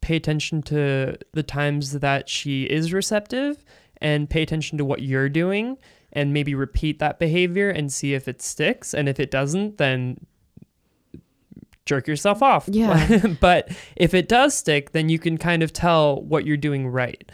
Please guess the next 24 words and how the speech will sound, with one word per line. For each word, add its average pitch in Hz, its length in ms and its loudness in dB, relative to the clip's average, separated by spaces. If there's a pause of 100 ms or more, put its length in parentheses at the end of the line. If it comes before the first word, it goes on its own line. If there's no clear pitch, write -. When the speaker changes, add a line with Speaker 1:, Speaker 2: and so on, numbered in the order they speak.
Speaker 2:
Mm-hmm. 160 240 -6
Speaker 1:
And 139 420 0
you 147 140 -2
can 147 200 -2
try 143 260 0
to 139 240 2
recreate 147 580 -2
that 139 360 4
in 139 100 -4
different 135 280 -4
ways, 139 800 0
um, 123 520 -6 (480)
and 127 440 -4
recreate 135 440 -4
that 131 160 -4
situation 127 840 -10
for 139 120 -8
Speaker 2:
Mm-hmm. - 60 -2
Speaker 1:
yourself 127 400 -6
and 131 120 -12
for 135 120 -12
her. 131 280 -12 (180)
Speaker 2:
Mm-hmm. 151 400 -6 (440)
Yes. 139 500 -6